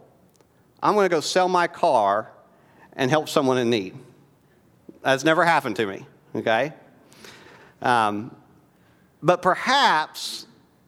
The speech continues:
the problem is not so much in the sermon, but in our unwillingness to put all our trust in God. Because Jesus calls us to do radical things.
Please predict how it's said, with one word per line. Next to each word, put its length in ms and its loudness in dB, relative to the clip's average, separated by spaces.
the 120 -6
problem 500 0
is 120 -6
not 200 2
so 100 -6
much 380 -2
in 80 0
the 80 -2
sermon, 720 -2
but 200 -2
in 80 -2
our 260 2
unwillingness 600 0
to 100 -14
put 180 -4
all 200 0
our 100 0
trust 500 -4
in 160 -4
God. 520 -4
Because 280 -2
Jesus 500 -2
calls 320 2
us 160 -4
to 60 -16
do 100 0
radical 460 0
things. 640 -4